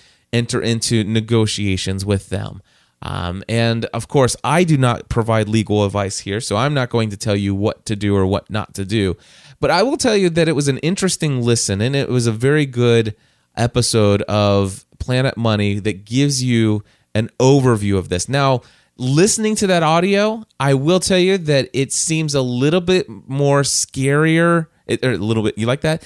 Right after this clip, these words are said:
It's a little more scarier than what I would actually think that it really is about whether or not you need to worry about this stuff. But then again, I'm not a lawyer either. So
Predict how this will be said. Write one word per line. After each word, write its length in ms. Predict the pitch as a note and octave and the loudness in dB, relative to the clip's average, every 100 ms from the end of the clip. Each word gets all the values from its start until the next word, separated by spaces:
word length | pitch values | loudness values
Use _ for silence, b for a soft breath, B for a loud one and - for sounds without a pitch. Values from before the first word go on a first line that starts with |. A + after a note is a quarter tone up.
| B B | B B
It's 140 | D3 D#3+ | -4 0
a 60 | |
little 280 | D3 F3+ A3+ | 2 4 4
more 220 | G#3 F#3 | 4 2
scarier 580 | - - D#3+ E3 F3 E3 | 0 0 0 2 4 2
than 260 | C#3+ B2+ B2+ | 2 0 0
what 220 | C3+ - | 0 0
I 220 | B2+ C#3+ | -2 0
would 240 | C#3+ C3 A#2+ | 2 2 0
actually 420 | B2+ - B2+ A#2 | -2 -2 -2 -2
think 440 | - - B2+ B2+ | -6 -4 -4 -2
that 140 | A#2 G#2 | -2 -2
it 120 | - | -4
really 440 | G#2+ A2 B2 A#2 A2 | -4 0 2 0 -2
is 480 | A2 A#2+ C#3 D#3+ - b b b | 0 2 2 -2 -6 b b b
about 340 | - C3 C3 A2+ | -2 2 2 2
whether 320 | C3 C#3 C#3 | 2 2 2
or 60 | C3 | 2
not 220 | C3 B2+ | -2 -2
you 100 | C3 | -4
need 160 | C3+ | -2
to 80 | B2+ | 0
worry 280 | B2 B2+ C3+ | 2 2 2
about 280 | C3+ C3+ - | 2 -2 -2
this 120 | C#3 | -4
stuff. 400 | - C#3 C3 - b b b b - | 0 0 0 -2 b b b b -6
But 200 | B2+ C3 | -2 0
then 140 | D#3 | 2
again, 360 | D3 C#3 C#3+ - | 2 0 -2 -2
I'm 180 | D3+ D#3+ | -2 0
not 140 | D3 | 0
a 60 | C3 | 2
lawyer 400 | C3 C3 G#2+ - | 2 2 0 -4
either. 540 | B2+ A#2+ - - - - | -2 -2 -2 -8 -14 -10
So 640 | - C3 A#2 A2+ G#2+ | -2 2 4 4 4